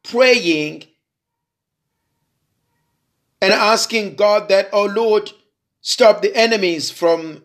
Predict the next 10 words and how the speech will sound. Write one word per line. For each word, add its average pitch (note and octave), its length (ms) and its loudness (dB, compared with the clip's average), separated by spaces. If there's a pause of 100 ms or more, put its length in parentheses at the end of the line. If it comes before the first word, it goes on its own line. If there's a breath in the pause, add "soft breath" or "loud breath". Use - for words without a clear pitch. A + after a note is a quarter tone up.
(140)
throwing G#3 360 2
attacks F#3 480 0
at F3 80 -6
me." F#3+ 140 -2
Maybe B3+ 280 -4
we A3+ 80 -10
should - 160 -10
stop G#3 280 -4
that F#3+ 160 -8
prayer, F#3+ 460 -4